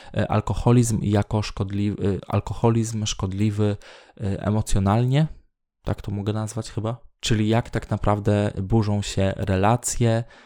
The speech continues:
czy to w rodzinie, czy, czy ze znajomymi, czy, czy w pracy. E, po prostu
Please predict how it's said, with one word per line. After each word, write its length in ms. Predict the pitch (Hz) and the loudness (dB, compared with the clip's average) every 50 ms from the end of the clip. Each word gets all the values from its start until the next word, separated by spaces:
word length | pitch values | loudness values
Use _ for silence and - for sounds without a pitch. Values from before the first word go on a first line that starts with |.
| _ - | _ -8
czy 120 | - - 104 | -6 -4 0
to 120 | - 101 | 0 0
w 80 | 92 98 | 0 0
rodzinie, 580 | 98 95 92 107 107 107 110 110 107 107 104 101 - | -2 -2 0 0 0 0 0 0 0 0 -2 -2 -2
czy, 280 | - 101 98 95 95 - | -2 0 0 0 -2 -4
czy 160 | - - 95 | -4 -4 -2
ze 120 | 95 101 92 | -2 -2 0
znajomymi, 600 | 92 98 98 98 98 98 104 107 107 104 101 - | 0 0 0 2 2 0 0 0 -2 -2 -4 -4
czy, 240 | - - - - | -4 -6 -6 -6
czy 160 | - - - 92 | -6 -8 -8 -8
w 300 | - - - - - - | -8 -10 -14 -16 -12 -4
pracy. 560 | - - 101 101 101 - - - 101 101 104 - - - - - - - - - | 0 2 2 2 0 0 -2 0 0 -2 -4 -8 -14 -20 -20 -20 -20 -20 -8 -4
E, 180 | 92 101 98 95 | -4 -4 -4 -4
po 140 | - 110 | -4 -4
prostu 540 | - - 135 123 - - 117 113 113 110 143 | 0 0 0 0 2 2 2 2 2 2 -2